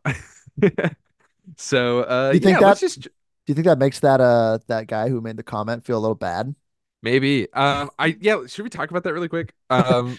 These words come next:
Speaker 2: <laughs> Do you want to? I love
Speaker 1: I feel
Speaker 2: I think
Speaker 1: bad.
Speaker 2: it's awesome.
Speaker 1: I, maybe we'll talk about it again next week when Jeff can formally respond. But we, we got a, a funny hate comment on,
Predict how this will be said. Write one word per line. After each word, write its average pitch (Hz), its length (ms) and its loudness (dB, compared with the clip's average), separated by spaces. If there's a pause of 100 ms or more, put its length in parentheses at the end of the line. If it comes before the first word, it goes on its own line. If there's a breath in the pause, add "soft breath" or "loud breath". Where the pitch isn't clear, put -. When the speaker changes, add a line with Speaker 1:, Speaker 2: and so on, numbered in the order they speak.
Speaker 2:
<laughs> - 100 -20
Do 175 80 -2
you 156 80 4
want 135 180 2
to? 170 120 4
I 139 100 6
love 131 160 6
Speaker 1:
I 139 40 2
feel 294 120 4
Speaker 2:
I 226 40 0
think 185 120 6
Speaker 1:
bad. 170 40 0
Speaker 2:
it's - 140 -2
awesome. 120 380 -6 (500)
Speaker 1:
I, 139 240 -4
maybe 170 180 0
we'll 208 100 2
talk 156 180 -2
about 151 160 2
it 131 60 -2
again 117 300 -6
next 101 240 -10
week 120 260 -6
when 110 120 -10
Jeff 104 220 -4
can 104 240 -10
formally 113 560 0
respond. 101 640 -6
But 120 120 0
we, 147 260 0
we 170 140 0
got 160 200 2
a, 113 340 0
a 123 60 -6
funny 135 360 -6
hate 110 260 -8
comment 101 640 -10
on, 98 480 -6